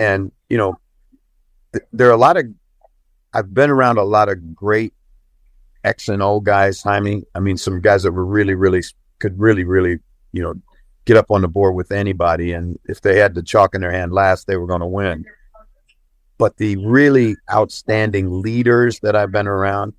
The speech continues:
and I'm gonna put, you know, Dick Vermeil in the, at the top of that list.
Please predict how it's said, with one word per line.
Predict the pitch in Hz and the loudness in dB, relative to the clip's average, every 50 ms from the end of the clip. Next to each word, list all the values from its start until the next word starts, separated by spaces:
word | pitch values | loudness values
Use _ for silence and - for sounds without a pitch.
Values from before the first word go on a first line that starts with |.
| - | -12
and | - 87 95 | -10 -6 -6
I'm | 98 104 | -4 -4
gonna | 101 98 | -4 -6
put, | 87 _ - 113 104 95 - _ _ _ _ _ _ _ _ _ _ _ _ - | -6 _ 0 0 0 0 0 _ _ _ _ _ _ _ _ _ _ _ _ -8
you | 98 95 | -4 -2
know, | 92 87 76 - _ _ _ _ _ _ _ _ _ _ _ _ _ - _ _ _ _ _ _ _ _ _ - | -2 -2 -2 -4 _ _ _ _ _ _ _ _ _ _ _ _ _ -20 _ _ _ _ _ _ _ _ _ 0
Dick | 127 127 - - | 0 0 0 2
Vermeil | 107 101 101 104 107 107 104 98 98 | -2 0 0 2 2 4 4 4 4
in | 95 95 92 | 2 2 0
the, | 92 87 85 85 - - _ - | 0 0 -2 -2 -4 -8 _ -10
at | - 95 - - | -10 -10 -8 -8
the | 87 80 _ _ - | -12 -12 _ _ -12
top | - - 107 98 - - | -2 2 2 2 4 2
of | 98 | 0
that | 85 85 82 - 87 | 0 0 -2 -2 -4
list. | 98 95 95 92 82 - - - - | -2 0 0 0 0 -2 -4 -12 -20